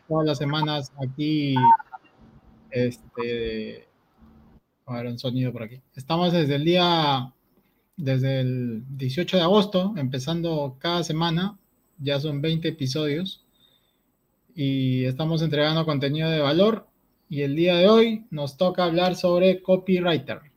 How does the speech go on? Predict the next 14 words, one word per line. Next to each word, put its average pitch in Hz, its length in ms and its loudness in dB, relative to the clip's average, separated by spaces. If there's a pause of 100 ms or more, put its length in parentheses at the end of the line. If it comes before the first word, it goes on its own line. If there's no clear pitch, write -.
(300)
o 131 120 -12
copy-, 165 500 -4
o 139 160 -10
copywriting. 165 880 -2 (1200)
Vamos 160 240 -2
a 170 80 0
conocer 156 440 -2
qué 196 200 2
es 190 140 2
el 165 160 0
copy, 240 500 2 (720)
de 135 180 -6
qué 170 120 0
trata, 196 580 0